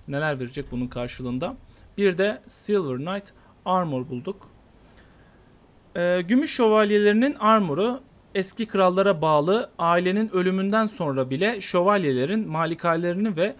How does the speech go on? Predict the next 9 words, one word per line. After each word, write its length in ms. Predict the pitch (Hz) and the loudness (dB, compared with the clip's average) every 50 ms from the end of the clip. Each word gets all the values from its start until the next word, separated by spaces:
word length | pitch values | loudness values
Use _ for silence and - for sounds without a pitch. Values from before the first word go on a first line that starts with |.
| - - - _ | -18 -20 -20 _
harap 360 | - 151 160 202 220 - - - _ - | -2 2 2 2 2 2 -4 -14 _ -16
harap 420 | - - 143 143 - 143 - - - - - - - - | -4 -2 0 2 2 0 -2 -6 -14 -20 -20 -20 -20 -4
hale 320 | - 147 139 131 127 127 | 0 0 2 2 0 -2
gelmiş 480 | 131 180 180 170 147 165 208 - - - - - - _ | 0 0 0 0 0 -2 -6 -8 -10 -14 -18 -20 -20 _
katedrali 600 | - - 180 180 170 143 - 135 135 165 208 233 - - - _ _ - | -2 -2 0 0 0 -4 -4 -4 -2 0 -2 -2 -2 -10 -20 _ _ -4
gözetlemeye 720 | 156 151 151 - 165 - - 143 131 143 180 208 180 151 | -2 -2 -2 -2 -4 -4 -4 -4 -4 -2 -2 -2 -2 -2
devam 320 | 139 139 160 170 160 147 | -2 0 0 -2 -2 -4
ettikleri 380 | 123 - - - - 127 117 117 | -6 -6 -10 -10 -8 -8 -8 -8
söylenirmiş. 720 | - - 123 117 117 113 113 110 113 - - - - - | -8 -10 -8 -8 -8 -8 -10 -10 -12 -14 -14 -16 -16 -18